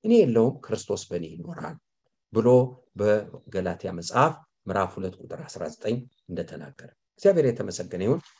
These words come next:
የደህንነታችን መንገድ እንግዲህ እግዚአብሔር ወደ ምድረ በዳ ከማምጣቱ በፊት፣ አዎ፣ ስለ እይታ ተናግሬያለሁ።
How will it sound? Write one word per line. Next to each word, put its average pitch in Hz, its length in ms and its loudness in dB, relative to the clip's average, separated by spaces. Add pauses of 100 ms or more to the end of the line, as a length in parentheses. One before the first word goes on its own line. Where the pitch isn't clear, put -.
(140)
የደህንነታችን 113 720 2
መንገድ - 280 -20
እንግዲህ 233 280 -4
እግዚአብሔር 160 360 0
ወደ 123 200 0
ምድረ 101 240 -6
በዳ 90 200 -2 (440)
ከማምጣቱ 120 580 0
በፊት፣ 175 300 -4 (300)
አዎ፣ 95 160 4 (500)
ስለ 156 200 -6
እይታ 117 280 -2 (100)
ተናግሬያለሁ። - 680 -16